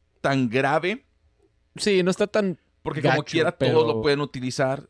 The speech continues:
Speaker 2: pero aún así, pues, es como que, güey, o sea.
Speaker 1: O sea, es exclusividad entre comillas, porque como quiera, el juego va a estar, se va a correr en todas las tarjetas. Más tarjetas pueden acceder a la tecnología.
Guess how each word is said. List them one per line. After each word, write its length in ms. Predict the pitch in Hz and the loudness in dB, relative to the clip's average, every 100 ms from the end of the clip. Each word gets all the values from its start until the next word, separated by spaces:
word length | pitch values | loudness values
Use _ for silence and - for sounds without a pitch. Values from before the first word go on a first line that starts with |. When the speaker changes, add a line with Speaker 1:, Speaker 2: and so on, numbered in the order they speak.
| _ | _
Speaker 2:
pero 200 | 135 135 | 2 4
aún 120 | 135 | 4
así, 320 | 139 139 135 | 0 0 0
pues, 180 | 120 120 | -2 -8
es 100 | 117 | -10
como 260 | - 131 123 | -6 -4 -2
que, 120 | 120 | -4
güey, 300 | 113 113 - _ | -4 -4 -6 _
o 120 | - 117 | -16 -12
sea. 120 | 110 | -10
Speaker 1:
O 60 | |
sea, 120 | - _ _ _ | -12 _ _ _
es 220 | - 190 294 | -4 -4 -4
exclusividad 400 | 262 202 190 190 | -10 -8 -2 -2
entre 160 | 196 - | -2 -6
comillas, 300 | 202 208 135 | -4 -4 -2
porque 200 | 139 123 | -4 -6
como 200 | 135 - | -6 -4
quiera, 320 | 196 131 - _ _ _ _ _ | -2 -2 -6 _ _ _ _ _
el 80 | 127 | -6
juego 300 | 135 175 165 | -2 -2 0
va 60 | 160 | 0
a 20 | |
estar, 260 | 156 160 156 | 0 -2 -4
se 100 | - | -2
va 80 | 131 | 0
a 60 | 135 | 0
correr 220 | 131 131 | -2 -2
en 80 | 135 | -2
todas 480 | - 120 127 131 117 - | -2 0 0 0 -4 -8
las 160 | 110 113 | -10 -6
tarjetas. 580 | 117 135 120 120 117 - _ _ _ _ _ _ | -6 -4 -2 0 -2 -4 _ _ _ _ _ _
Más 320 | 139 160 175 | -2 0 0
tarjetas 420 | - 143 147 131 - | -2 -4 -4 -6 -6
pueden 300 | - 123 123 | -2 -2 -2
acceder 320 | - 117 117 | -2 0 2
a 60 | |
la 140 | 120 113 | 2 0
tecnología. 720 | 107 110 110 - 131 113 123 | -4 -4 -4 -2 0 0 -4